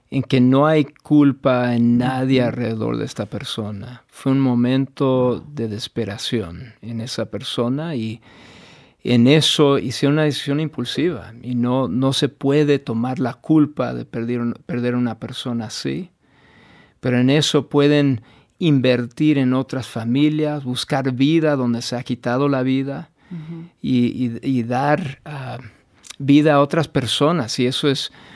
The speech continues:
Speaker 1: con, con palabras o si no sirviendo a otras familias, pero no quedándose en ese, esa oscuridad. Eso se pone muy, ah, difícil cuando están tratando de cre-,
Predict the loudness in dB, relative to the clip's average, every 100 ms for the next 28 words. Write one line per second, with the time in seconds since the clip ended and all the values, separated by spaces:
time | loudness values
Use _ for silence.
0 | -20 _ 0 2 4 2 0 -2 0 0
1 | 0 0 0 2 0 0 -6 -4 -2 -2
2 | -2 -4 -2 0 0 -2 -4 -4 -8 -4
3 | 0 2 2 0 -4 -6 -4 -2 0 0
4 | 0 0 -2 -2 -2 -4 -2 -4 -2 -2
5 | -2 -4 -2 -4 -4 -4 -4 -8 -20 -20
6 | -20 -20 -4 0 0 -2 -2 -2 0 0
7 | -2 -4 -10 _ _ _ _ _ -8 -4
8 | -2 -2 -4 -2 0 2 2 2 4 4
9 | 2 -2 -18 -20 -20 -10 -6 -4 -2 2
10 | 2 4 2 0 -4 0 0 2 2 0
11 | 0 -6 0 2 4 2 0 0 0 -4